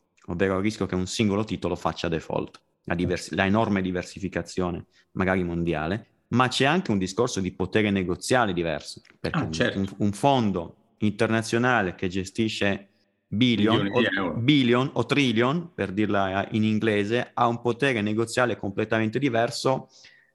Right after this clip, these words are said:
Speaker 1: anche solo di una persona con un milione di euro, perché può accedere a degli strumenti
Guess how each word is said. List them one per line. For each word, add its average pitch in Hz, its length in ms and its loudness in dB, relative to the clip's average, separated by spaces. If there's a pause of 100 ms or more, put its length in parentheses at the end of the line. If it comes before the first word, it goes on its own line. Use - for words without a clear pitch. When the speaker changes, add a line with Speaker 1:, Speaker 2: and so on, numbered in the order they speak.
(120)
Speaker 1:
anche 131 300 2
solo 135 200 2
di 123 60 0
una 120 140 2
persona 123 580 0
con 104 140 -4
un 101 80 -2
milione 104 440 0
di 92 100 -4
euro, 90 300 -8 (360)
perché 104 340 0
può 117 200 0
accedere 101 640 -2 (280)
a 98 120 -2
degli 101 200 0
strumenti 110 760 0